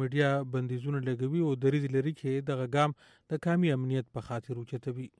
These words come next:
په رپورټ کې ویل شوي دي، د پاکستان په بلوچستان سیمه او خیبر پښتونخوا کې ورګډې شوو پخوانو قبایلي سیمو کې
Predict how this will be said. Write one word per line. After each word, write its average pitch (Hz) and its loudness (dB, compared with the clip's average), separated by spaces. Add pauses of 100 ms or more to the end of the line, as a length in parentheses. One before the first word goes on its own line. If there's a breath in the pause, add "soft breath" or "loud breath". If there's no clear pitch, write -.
(340)
په 143 2
رپورټ 131 0
کې 135 -2
ویل 127 0
شوي 156 0
دي، 160 4 (360 loud breath)
د 190 4
پاکستان 170 0
په 147 -4
بلوچستان 143 0
سیمه 160 0 (320 soft breath)
او 151 0
خیبر 143 0
پښتونخوا 131 -4
کې 147 -4 (120)
ورګډې 120 -2
شوو 143 -2 (400 soft breath)
پخوانو 147 2 (200)
قبایلي 131 0 (460)
سیمو 160 -2
کې 170 0